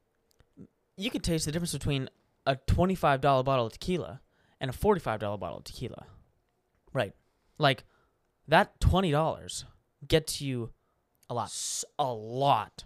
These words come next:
Speaker 2: Yeah.
Speaker 1: And tequila is probably one of the only true, true examples of
Speaker 2: I would say most whiskeys as well, though. Like,
Speaker 1: No.
Speaker 2: there's a certain balance that can come from
Speaker 1: Mm,
Speaker 2: that.
Speaker 1: sometimes.
Speaker 2: You don't
Speaker 1: Not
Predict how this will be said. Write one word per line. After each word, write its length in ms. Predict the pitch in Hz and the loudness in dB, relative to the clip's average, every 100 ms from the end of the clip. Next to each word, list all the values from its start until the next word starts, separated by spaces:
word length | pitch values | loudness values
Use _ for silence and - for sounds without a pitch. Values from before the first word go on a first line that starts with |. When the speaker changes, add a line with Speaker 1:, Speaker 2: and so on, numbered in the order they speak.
| - | -2
Speaker 2:
Yeah. 160 | 156 110 - - | -2 -2 -10 -10
Speaker 1:
And 80 | 233 | -6
tequila 240 | - 269 | 0 0
is 80 | 185 | 4
probably 220 | 170 143 | 6 6
one 140 | 139 139 | 4 0
of 60 | |
the 120 | 131 - | -4 -4
only 680 | 139 139 147 143 127 117 120 - _ _ _ _ _ _ | -2 0 0 -2 -2 -4 -8 -14 _ _ _ _ _ _
true, 880 | - - 165 175 170 151 135 113 101 - _ | -10 -6 -2 2 4 4 2 0 -4 -12 _
true 340 | - 190 180 | -6 2 2
examples 680 | 147 127 123 117 113 107 - - - - - | 2 0 -4 -4 -8 -10 -12 -20 -20 -6 0
of 420 | 120 113 107 - - | 2 2 -2 -4 0
Speaker 2:
I 60 | |
would 100 | 202 | 0
say 180 | - 247 | 0 -2
most 480 | 165 147 143 147 - 120 _ _ _ _ _ _ - | -2 0 0 0 -6 -18 _ _ _ _ _ _ -14
whiskeys 640 | 110 120 117 - 139 113 | -6 -4 -4 -4 -4 -4
as 140 | 107 98 | -6 -8
well, 280 | 92 113 147 | -6 -6 -2
though. 320 | 165 185 190 - - - | -2 -2 -6 -12 -20 -12
Like, 260 | 127 117 190 | -2 0 0
Speaker 1:
No. 560 | 190 190 190 185 180 | 0 0 0 0 2
Speaker 2:
there's 200 | 175 147 | 2 2
a 40 | 135 | 0
certain 360 | - 160 127 | 0 0 -2
balance 640 | 110 113 113 143 156 156 - | -6 -4 -2 -2 -4 -6 -6
that 280 | 160 160 - | -4 -6 -8
can 300 | 170 165 175 | -6 -4 0
come 180 | 175 | 0
from 120 | 175 175 | 0 0
Speaker 1:
Mm, 20 | |
Speaker 2:
that. 160 | 165 180 | 0 0
Speaker 1:
sometimes. 520 | 180 160 143 127 120 | 0 -2 -4 -6 -4
Speaker 2:
You 60 | 165 | -2
don't 160 | 139 | 0
Speaker 1:
Not 240 | 156 156 | 2 2